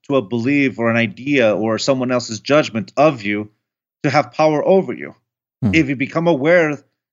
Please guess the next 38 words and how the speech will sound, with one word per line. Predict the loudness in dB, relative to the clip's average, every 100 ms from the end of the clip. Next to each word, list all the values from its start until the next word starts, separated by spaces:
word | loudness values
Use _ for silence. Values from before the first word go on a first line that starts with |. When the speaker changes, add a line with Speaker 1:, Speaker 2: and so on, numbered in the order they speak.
| _
Speaker 1:
through | -2
your | 0 0
emotions | 2 2 2 -4 -2
that | -2
that's | 0 -2 -2
how | -4
you | -4 -4
feel, | -4 -2 0 0 -6 _ _ _ _ _ _ -2
that | 0 0 -2
that's | -2 -2
the | -6 -4
trigger. | -2 -2 0
That's, | 0 -2 -4
that's | -2 -2 -4
the | -4
awareness. | 0 4 4 2 -4
That's | -4 -4 -2
the, | 0 2 0 -4 _ -2
that's | -2 0
the | -2 0
aha | 0 2 0
moment, | 2 2 0 -4
the | -4
moment | -2 -2
of | -4 -4
clarity, | 2 2 0 -6
the | -4
moment | -4 -2 -4
of | -6
truth. | -4 -4 -6 _ -2
Speaker 2:
Mm-hmm. | 0 2 0 0 0
Speaker 1:
At |
that | 2 4
moment, | 2 0
you | 0
have | 0
a | -2
choice. | -2 -2 -2 -6 -14